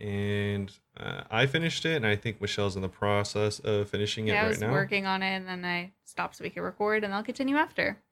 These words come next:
Speaker 1: Yeah, spoiler alert, it's a very long quest, so,
Speaker 2: Yes.
Speaker 1: uh, there are gonna be spoilers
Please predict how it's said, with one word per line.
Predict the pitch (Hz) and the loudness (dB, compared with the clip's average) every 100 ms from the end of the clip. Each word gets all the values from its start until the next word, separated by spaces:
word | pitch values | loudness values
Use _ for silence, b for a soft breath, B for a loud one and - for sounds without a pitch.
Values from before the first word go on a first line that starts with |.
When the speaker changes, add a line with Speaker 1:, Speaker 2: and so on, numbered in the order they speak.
| - | -12
Speaker 1:
Yeah, | - 107 98 | 2 6 6
spoiler | 92 107 117 113 | 4 4 6 6
alert, | 110 110 | 6 6
it's | 104 98 | 4 2
a | |
very | 92 98 92 | 4 6 6
long | 92 92 | 4 2
quest, | 87 - - 220 - - - _ | 0 -2 -2 -2 -6 -10 -18 _
so, | - - 101 98 | -6 2 4 6
Speaker 2:
Yes. | 98 95 98 - - - _ - | 4 2 0 -8 -20 -20 _ -4
Speaker 1:
uh, | 101 95 92 - | -2 0 0 -2
there | 104 104 | 4 6
are | 92 107 | 8 6
gonna | 107 104 | 8 6
be | 101 98 - - _ _ - 101 | 2 0 -2 -14 _ _ -2 0
spoilers | 101 98 98 95 95 95 92 - - | 2 2 4 4 2 -2 -4 -8 -12